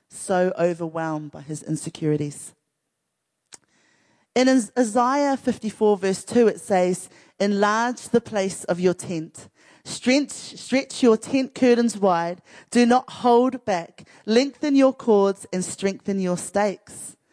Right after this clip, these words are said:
You see, Jeremiah was enlarging the place of his tent.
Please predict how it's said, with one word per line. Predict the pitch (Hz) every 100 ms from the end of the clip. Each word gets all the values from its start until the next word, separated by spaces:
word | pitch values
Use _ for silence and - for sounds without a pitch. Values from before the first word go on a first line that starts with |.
| _ _ _ _
You | 190
see, | 240 214
Jeremiah | 226 220 214 208 202 220 185 165 185
was | 180 180
enlarging | - 180 180 185 196 196 - 165 160
the | 156
place | - 165 160 -
of | 151
his | 151
tent. | - 180 156 - -